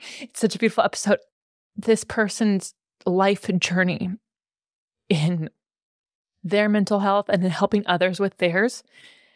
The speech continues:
Whew, I'm gonna get it together. Um, it's nothing short of amazing, and it is something that I think is really important. I think it's really easy. I know too many of you listeners have mental health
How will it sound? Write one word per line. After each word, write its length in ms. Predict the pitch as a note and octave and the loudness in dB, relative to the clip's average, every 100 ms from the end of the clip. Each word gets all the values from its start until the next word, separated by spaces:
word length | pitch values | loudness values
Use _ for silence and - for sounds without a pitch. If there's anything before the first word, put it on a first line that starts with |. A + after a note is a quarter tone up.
| _ - | _ -2
Whew, 240 | F#4+ D4 _ - | 0 0 _ 0
I'm 60 | |
gonna 100 | G3 | 2
get 80 | F3+ | 2
it 80 | F3+ | 0
together. 260 | G3+ F3+ - - | 2 0 0 0
Um, 320 | G#3+ G3+ - _ _ _ _ _ _ _ _ | 2 0 -2 _ _ _ _ _ _ _ _
it's 180 | A3+ F3 | 0 2
nothing 280 | A#3 A#3+ C4 | 0 2 0
short 160 | - A3 | 0 0
of 80 | |
amazing, 580 | G#3+ G#3 G#3+ A3+ B3+ B3+ - | 2 2 2 0 0 0 2
and 380 | A#3 A#3 A3+ G#3 - | 2 4 0 -2 -2
it 240 | A3+ - | -2 0
is 260 | - A3+ A3 | 0 0 0
something 400 | - A#3+ C4+ B3+ | 0 2 2 2
that 100 | A#3+ | 2
I 100 | A3+ | 2
think 240 | A3+ G#3+ | 2 0
is 200 | A3+ - - _ _ _ _ _ _ _ - - | 0 -6 -16 _ _ _ _ _ _ _ -6 0
really 200 | B3 A#3 | 2 4
important. 640 | G#3 - F3 - E3 - - _ _ _ _ _ _ _ _ _ _ - | 2 2 0 2 0 -2 -10 _ _ _ _ _ _ _ _ _ _ -4
I 40 | A3 | 0
think 160 | A3+ | 2
it's 120 | G#3 | 0
really 320 | G3+ A3 A#3 - | 0 0 -2 -2
easy. 480 | G#3 G3 G#3 G3 _ _ _ _ _ _ _ _ _ _ | -4 -2 -2 -2 _ _ _ _ _ _ _ _ _ _
I 140 | G3 G#3 | 0 2
know 180 | G#3+ | 2
too 180 | G#3+ - | 0 0
many 200 | G#3+ G#3+ | 0 0
of 80 | G3+ | 0
you 120 | G3+ | 0
listeners 480 | G3+ G3 - F#3+ F3+ | 2 0 0 -2 -2
have 160 | G#3 F#3 | -2 2
mental 320 | G3 G3 G3+ | 2 2 0
health 280 | G#3 G3 | 0 -2